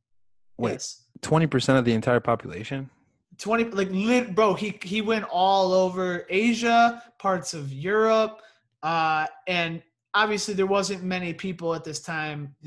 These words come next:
Speaker 2: who had spread to, you know, North America and South America. I mean, it was more like native tribes at that point there, but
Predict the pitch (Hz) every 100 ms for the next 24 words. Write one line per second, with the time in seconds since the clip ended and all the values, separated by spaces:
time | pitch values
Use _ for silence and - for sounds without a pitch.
0 | 139 165 180 156 135 - 156 147 - 147
1 | 143 139 131 147 139 127 123 - 156 143
2 | 147 143 135 135 131 127 131 _ _ _
3 | _ - 139 139 147 143 139 139 175 170
4 | 170 180 170 156 160 165 156 - 160 151
5 | 147 147 139 143 143 131 143 135 135 -
6 | _ _ 170 147 139